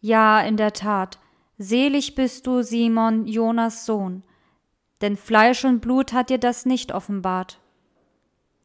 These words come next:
Jesus sprach weiter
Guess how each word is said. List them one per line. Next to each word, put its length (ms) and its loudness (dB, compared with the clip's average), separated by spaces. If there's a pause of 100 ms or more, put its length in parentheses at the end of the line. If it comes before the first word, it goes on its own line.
(1120)
Jesus 420 0
sprach 400 -2
weiter 460 -2